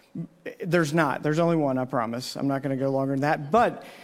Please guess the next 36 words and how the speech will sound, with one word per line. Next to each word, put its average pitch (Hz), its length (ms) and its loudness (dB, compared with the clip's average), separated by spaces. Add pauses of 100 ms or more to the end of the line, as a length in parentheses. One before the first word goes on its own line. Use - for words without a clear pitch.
(220)
in 277 160 4
it, - 680 -2
as 185 180 2
we 190 180 4
read 196 220 4
it, 147 120 0
the 151 200 0
psalm 170 720 4
this 143 220 -2
week 139 160 -2
is 135 140 -8
Psalm 180 420 0
one 175 100 2
oh 170 120 2
seven. 135 560 -2 (420)
And 165 100 2
in 175 60 2
the 170 80 4
beginning 196 380 4
of 175 100 4
it, 175 60 2
it 175 80 2
says, 175 200 0
"Let 196 140 4
the 196 100 0
redeemed 180 600 2
of 180 80 0
the 175 80 2
Lord 175 260 4
say 190 220 4
so." 170 240 4
And 156 80 2
at 156 140 -2
Young 214 200 4
Life 170 240 4
Camp, 151 320 0